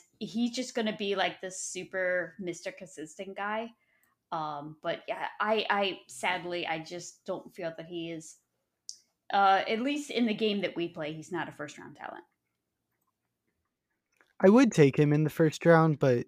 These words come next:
Speaker 2: not too high
Speaker 1: Yeah.
Speaker 2: whatsoever. Um, I, I'm a little spooked by him, but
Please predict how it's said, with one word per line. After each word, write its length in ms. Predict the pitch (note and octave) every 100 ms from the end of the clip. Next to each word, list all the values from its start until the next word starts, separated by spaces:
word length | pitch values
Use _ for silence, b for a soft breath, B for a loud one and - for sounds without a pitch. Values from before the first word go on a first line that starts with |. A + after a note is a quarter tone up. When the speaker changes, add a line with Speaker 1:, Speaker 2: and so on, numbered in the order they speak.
| _
Speaker 2:
not 500 | E3 D#3+ D#3+ C3+ B2+ -
too 400 | - - B2 A#2+
high 300 | A2 A#2 A#2
Speaker 1:
Yeah. 80 | A2+
Speaker 2:
whatsoever. 840 | A2+ A2+ - A#2+ A#2+ A#2+ A#2 A#2+ -
Um, 340 | A#2 A#2 A2 G#2 b b b b _ C#3
I, 180 | C#3+
I'm 240 | C#3+ D3+ D#3
a 100 | D3
little 260 | C3+ C3
spooked 600 | A#2+ - - C3 C3 -
by 200 | - C#3+
him, 380 | C#3 D3 C#3+ C#3
but 260 | B2 A#2+